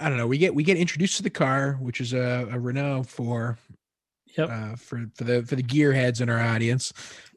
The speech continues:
Speaker 2: Oh, good
Speaker 1: Um,
Speaker 2: pull. Good pull. I didn't even, uh, I didn't even pull that up. Yeah. Okay.
Speaker 1: Yeah. Well, he also says it explicitly and talks about it a bunch. <laughs>
Speaker 2: Oh, does he? Oh, did I totally miss, I must have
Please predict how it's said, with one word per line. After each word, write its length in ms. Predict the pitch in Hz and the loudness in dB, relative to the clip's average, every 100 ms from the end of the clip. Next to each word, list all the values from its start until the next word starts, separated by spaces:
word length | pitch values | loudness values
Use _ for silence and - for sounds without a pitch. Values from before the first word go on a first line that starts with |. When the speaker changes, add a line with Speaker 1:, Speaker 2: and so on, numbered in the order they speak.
| - | 0
Speaker 2:
Oh, 180 | 175 208 | 2 4
good 180 | 180 | 4
Speaker 1:
Um, 40 | 113 | 6
Speaker 2:
pull. 260 | 196 190 117 | 6 6 6
Good 180 | 113 | 4
pull. 180 | 156 151 | 6 6
I 120 | 110 | 6
didn't 160 | 110 117 | 4 0
even, 220 | 117 117 | -2 -4
uh, 200 | 117 117 | -4 -4
I 80 | 117 | -6
didn't 100 | 120 | -6
even 120 | 117 | -6
pull 140 | 110 127 | -6 -4
that 120 | 120 | -4
up. 180 | 113 107 | -6 -6
Yeah. 180 | 127 107 _ _ - | -8 -8 _ _ -8
Okay. 120 | 143 | -4
Speaker 1:
Yeah. 160 | 131 107 | -2 0
Well, 180 | 143 160 | 4 6
he 120 | 175 | 8
also 360 | 175 - 139 139 - | 8 6 4 2 0
says 260 | 147 135 | 2 4
it 80 | 120 | 2
explicitly 520 | 113 135 120 117 113 | 0 -2 -2 -2 -4
and 80 | 107 | -4
talks 240 | 117 110 | -4 -4
about 180 | 107 101 | -6 -8
it 60 | 110 | -6
a 40 | |
bunch. 400 | 127 175 240 - - | -4 -2 -2 -6 0
<laughs> 60 | |
Speaker 2:
Oh, 120 | 135 117 | 4 6
does 200 | 113 156 | 6 6
he? 160 | 196 - | 4 0
Oh, 180 | 190 151 | 2 2
did 100 | 117 | 4
I 40 | |
totally 220 | 120 143 123 | 2 2 0
miss, 180 | 127 160 | 0 0
I 100 | 127 | 0
must 180 | - | 0
have 100 | - | -2